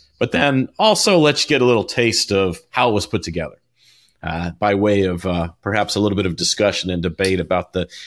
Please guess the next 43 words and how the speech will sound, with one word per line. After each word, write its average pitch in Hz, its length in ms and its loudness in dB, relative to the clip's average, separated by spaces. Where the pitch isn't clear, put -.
the 127 60 2
merits 156 460 4
of 120 100 2
maturity 110 920 2
over 85 500 0
capability. 82 760 -6
But 151 100 4
I, 160 120 6
I, 117 340 2
I, 101 160 -2
I'm 113 140 0
getting 120 240 2
there 104 120 2
too 98 260 -4
soon. 80 460 -2
So 110 240 2
Matt, 131 320 2
set 165 220 4
it 160 80 2
up 143 120 2
for 123 160 2
us 107 140 0
as 95 120 -2
far 113 180 2
as, 101 120 -2
like, 95 240 0
what, 139 720 0
what's 143 180 2
a 147 40 -2
capability? 117 520 2
Like, 90 160 -2
what 127 100 4
are 135 40 4
we 135 120 6
even 120 140 2
talking 117 240 -2
about 110 160 0
when 92 100 -2
we 98 60 -2
say 92 180 -2
threat 101 260 -4
modeling 92 300 -2
capabilities? 76 680 -10